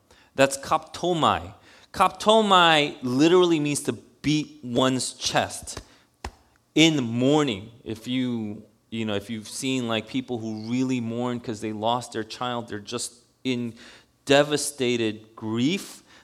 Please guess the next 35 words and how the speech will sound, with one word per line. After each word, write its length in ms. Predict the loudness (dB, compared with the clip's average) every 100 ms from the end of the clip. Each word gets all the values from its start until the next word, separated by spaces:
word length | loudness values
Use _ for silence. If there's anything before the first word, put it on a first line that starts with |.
| -6
They 120 | -6
start 340 | -2 -4 -4
beating 340 | -4 -2 -2 -2
their 140 | -4
chest. 640 | -6 -8 -6 -6 -8 -14 -20 _ _ -8
Uh, 240 | -2 -2 -2
that's 280 | -4 -4
koptomai. 560 | -6 -10 -10 -8 -8 -4
That's 240 | -2 -2
the 120 | -4 -10
kind 280 | -8 -6
of 120 | -6 -6
mourning, 640 | -8 -6 -4 -6 -8 -14 -20 _ _ _ -10
uh, 280 | -6 -6
Jesus 400 | -6 -8 -8 -10
is 100 | -12 -10
talking 460 | -8 -8 -10 -12
about, 480 | -10 -10 -10 -14 _ -20 -16
because 300 | -6 -4 -2
they 200 | -2 -2
will 160 | -2 -6
see 220 | -6 -6
Jesus 580 | -6 -10 -10 -12 -12 -14
coming, 520 | -8 -8 -8 -12 -16 _ _
the 80 | -12
parousia, 640 | -8 -6 -6 -8 -10 -12 -16 _ _ _
with 220 | -14 -12
power 600 | -16 -12 -10 -8 -10 -10 -16 _ _ _
and 200 | -12 -12
great 260 | -6 -6 -6
glory. 360 | -8 -8 -8 -8
They're 160 | -8
gonna 220 | -6 -6
be 140 | -8 -8
like, 220 | -8 -10